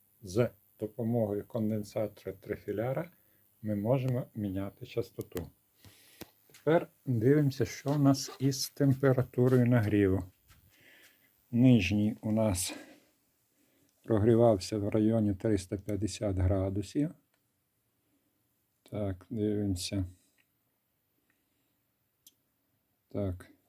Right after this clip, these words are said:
тут уже можна сказати, що трошки менше. Триста сорок, триста сорок чотири, триста сорок сім. Верхній у нас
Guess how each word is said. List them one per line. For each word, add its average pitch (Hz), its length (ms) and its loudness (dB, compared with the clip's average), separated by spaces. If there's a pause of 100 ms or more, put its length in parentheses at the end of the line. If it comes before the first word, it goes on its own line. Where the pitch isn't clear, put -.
тут 117 340 -8
уже 101 300 -2 (880)
можна 110 240 -4
сказати, 101 680 -4 (160)
що - 300 -12
трошки 107 640 -4
менше. 101 640 0
Триста 104 440 -8
сорок, 165 580 -4 (760)
триста 104 320 -8
сорок - 340 -6
чотири, 185 500 -2 (280)
триста - 340 -12
сорок 120 360 -6
сім. 175 320 -2 (1120)
Верхній 131 520 4
у 123 40 4
нас 135 360 0